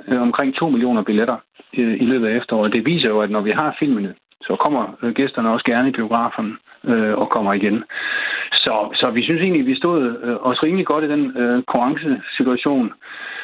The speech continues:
øh, eller en ændret markedssituation, som, som streamingtjenesterne jo et eller andet sted er udtryk for. Men det er klart, at, at jo mere biograferne ikke kan være til stede i folks bevidsthed, øh, jo sværere bliver det at komme tilbage. Det, det er der ikke nogen grund til at skjule.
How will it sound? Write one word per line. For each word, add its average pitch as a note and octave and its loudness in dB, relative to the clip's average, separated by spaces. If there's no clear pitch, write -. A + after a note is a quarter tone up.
øh, A2 2
eller A2+ 2
en B2 2
ændret C#3 2
markedssituation, B2 0
som, A2 0
som A#2 2
streamingtjenesterne B2+ 2
jo A2+ 2
et B2 2
eller C3+ 2
andet B2 0
sted C3 0
er B2 2
udtryk B2+ -2
for. B2+ 0
Men A#2+ 2
det A2+ 2
er G#2+ 0
klart, D3 2
at, G#2+ -4
at A2+ -6
jo A#2 0
mere D#3+ 2
biograferne B2+ 0
ikke E3+ 0
kan A2 2
være G#2+ 2
til G#2+ -2
stede A2+ -2
i A2+ 0
folks A#2+ 0
bevidsthed, A2+ 0
øh, G#2+ 4
jo A2+ 4
sværere C#3 2
bliver F3 0
det A2 -2
at G#2+ 0
komme A#2+ 2
tilbage. A#2+ -2
Det, B2+ 2
det - -2
er C#3+ 0
der C3+ 2
ikke C3 2
nogen C3 2
grund B2+ 0
til B2 -4
at A2 -4
skjule. B2+ -2